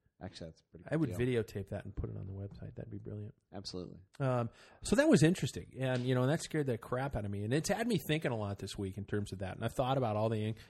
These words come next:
Speaker 2: you know, uh, 'cause usually I'm on my bike and I'm a,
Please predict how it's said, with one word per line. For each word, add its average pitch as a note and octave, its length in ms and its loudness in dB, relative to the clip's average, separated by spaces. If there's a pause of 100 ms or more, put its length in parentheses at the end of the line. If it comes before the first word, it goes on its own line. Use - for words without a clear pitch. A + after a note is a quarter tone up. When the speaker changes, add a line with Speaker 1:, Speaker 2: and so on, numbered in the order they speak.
(240)
Speaker 2:
you C3+ 100 0
know, A#2+ 200 2 (260)
uh, - 40 -18 (440)
'cause C#3 160 2
usually A3+ 320 2
I'm G3 80 2
on E3 100 2
my D#3 120 2
bike A2 420 -2
and A2 140 0
I'm G#2 140 0
a, G2 60 -6